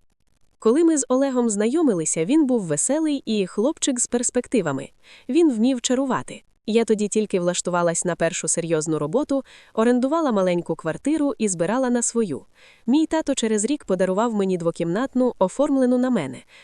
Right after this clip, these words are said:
Це була встановлена сімейна стратегія. Жінка має мати свою фортецю. Олег переїхав до мене після весілля. Ми робили ремонт разом, він крутив дриль, я рахувала кожну плитку і чек з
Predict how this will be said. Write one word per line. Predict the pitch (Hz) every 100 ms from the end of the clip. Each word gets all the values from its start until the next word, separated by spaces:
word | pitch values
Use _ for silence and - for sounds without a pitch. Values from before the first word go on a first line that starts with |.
| _ -
Це | 349
була | 277 269
встановлена | 269 - 175 240 285 262 254
сімейна | - 180 170 180 180
стратегія. | - 240 - 156 156 143 - _ - _
Жінка | 175 170 190 311 320
має | 220 254
мати | 226 196 247
свою | 240 180 170 180
фортецю. | 277 - 151 - - - _ _ _ _ _ _ _ _
Олег | 320 330 381
переїхав | - 226 240 302 233
до | 190
мене | 190 277 262
після | 220 - 202
весілля. | 240 - 175 139 147 - -
Ми | 233
робили | 294 196 190 175
ремонт | 170 170 160
разом, | 156 165 254 285 - - _
він | 240 349
крутив | 285 214 190 156
дриль, | 156 254 311 -
я | 180 233
рахувала | 294 - 175 208 220
кожну | 180 175 170
плитку | - 220 - -
і | 247 175
чек | - 220
з | -